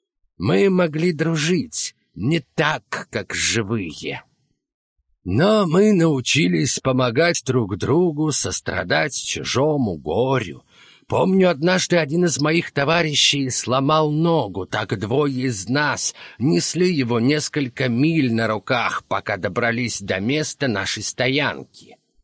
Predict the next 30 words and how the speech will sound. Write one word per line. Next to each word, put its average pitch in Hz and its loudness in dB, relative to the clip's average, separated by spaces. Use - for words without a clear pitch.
Мы 139 0
тогда 143 0
охотились 139 0
очень 147 0
далеко 117 0
от 98 -2
нашей 110 -2
деревни. 90 -2
Именно 214 4
в - -4
те 180 2
годы 147 2
мы 120 2
научились 127 -2
плакать. - -6
Тогда 107 0
мы 143 2
очень 135 -2
часто - -2
плакали. 87 -6
Сейчас 185 0
ты 151 0
бы, 160 2
Торгрим, 147 0
сказал, 127 0
что - -2
мы 139 2
были 139 0
слабыми 143 -2
девчонками, 123 -2